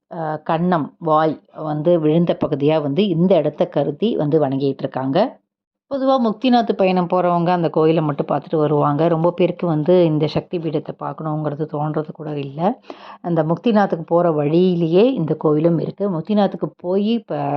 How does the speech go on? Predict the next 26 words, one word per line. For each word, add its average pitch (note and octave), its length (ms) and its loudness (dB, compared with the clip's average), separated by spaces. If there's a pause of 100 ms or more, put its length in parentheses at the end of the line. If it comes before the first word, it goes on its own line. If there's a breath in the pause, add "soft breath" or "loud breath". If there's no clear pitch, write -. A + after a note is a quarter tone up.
(100)
சுவாமியை E3 560 0
பார்த்துட்டு D3+ 360 -2
இங்க E3 340 0
வரும்போதும் E3 600 2
இங்க D3+ 180 -4
வந்து D3 200 -4
பார்க்கலாம். D#3+ 440 -2
ஒரு E3+ 140 2
ஐந்து F#3 640 4
நிமிட E3+ 540 2 (360 loud breath)
தொலைவில E3 360 0
தான் F#3+ 140 2
இந்த D#3 240 -2
கோயிலும் D#3 380 2
அமைஞ்சிருக்கு. D3 440 -2
நம்ம F3 260 2
எதிர்பார்க்குற G3+ 760 2
மாதிரி F3+ 180 2
ரொம்ப F3 280 2
பிரம்மாண்டமான F#3+ 920 2
கோயில்லாம் D3+ 380 2
இருக்காது. D3+ 400 -8
அங்க D3+ 300 -10
போனீங்கன்னா F3 400 0
ஒரு E3+ 180 0
சின்ன, G#3+ 560 2